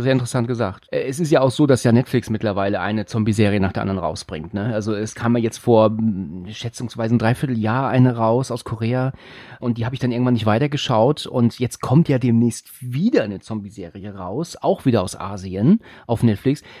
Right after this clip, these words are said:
wo ich mir schon dachte, Zombie, ähm, Apokalypse kommt und denke ich mir, das gibt's doch nicht, jetzt schreiben die das schon wieder dahin.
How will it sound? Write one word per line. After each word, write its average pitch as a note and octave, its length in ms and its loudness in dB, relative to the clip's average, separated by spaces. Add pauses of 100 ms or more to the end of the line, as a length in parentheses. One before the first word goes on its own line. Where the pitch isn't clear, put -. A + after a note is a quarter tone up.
wo C#3 120 0
ich C3 60 -4
mir C#3 120 0
schon B2+ 140 0
dachte, B2+ 380 -2
Zombie, C#3 560 2
ähm, B2 300 2
Apokalypse B2 600 -2
kommt B2 380 4
und A#2 300 -2
denke B2 140 0
ich - 100 -8
mir, C3 80 2
das A#2 220 -4
gibt's - 180 -8
doch B2+ 160 -2
nicht, A#2 160 -4
jetzt A#2 140 -8
schreiben C3 340 -4
die C3 120 -4
das B2+ 180 -6
schon A#2 180 2
wieder C3 220 0
dahin. D#3 340 4